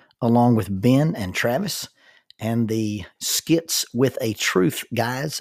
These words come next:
the swat team, will guide you through this spiritually equipping weekend.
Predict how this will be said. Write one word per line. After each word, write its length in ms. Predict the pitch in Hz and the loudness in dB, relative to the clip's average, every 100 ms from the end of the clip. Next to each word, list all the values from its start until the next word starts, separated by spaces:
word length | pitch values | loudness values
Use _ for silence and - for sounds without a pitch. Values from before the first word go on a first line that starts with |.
| - | -8
the 140 | 90 | -6
swat 420 | - - 78 - | -6 -2 -2 -2
team, 360 | - 104 151 151 _ _ _ - | -2 0 0 -4 _ _ _ -4
will 140 | 123 104 | 0 0
guide 400 | 98 117 135 117 | 0 -2 0 0
you 140 | 131 | 0
through 340 | 120 123 110 104 | 2 2 2 0
this 200 | 101 - | -2 -4
spiritually 640 | - 117 113 104 113 110 | -4 -2 -2 -2 -2 -2
equipping 420 | 101 117 110 104 | -2 -4 -2 -2
weekend. 440 | 104 110 135 185 | -2 0 0 0